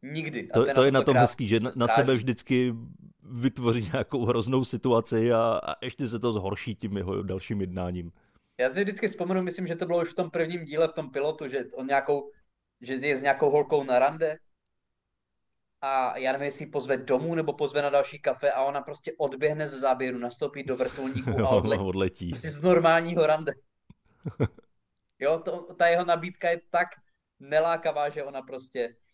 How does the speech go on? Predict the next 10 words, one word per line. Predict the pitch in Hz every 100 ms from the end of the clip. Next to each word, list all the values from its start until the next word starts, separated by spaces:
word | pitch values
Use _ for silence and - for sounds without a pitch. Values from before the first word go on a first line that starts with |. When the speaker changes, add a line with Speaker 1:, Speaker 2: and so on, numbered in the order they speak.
| - _ -
Speaker 1:
nastoupí | 117 117 127 120
do | 117
vrtulníku. | 107 104 107 104 104 104 _ _ _ _ _ _ _ _
Speaker 2:
No, | 92 85 82
a |
Speaker 1:
Je |
to |
Speaker 2:
takových | 95 92 107 98
Speaker 1:
prostě | 101 104
Speaker 2:
situací | 110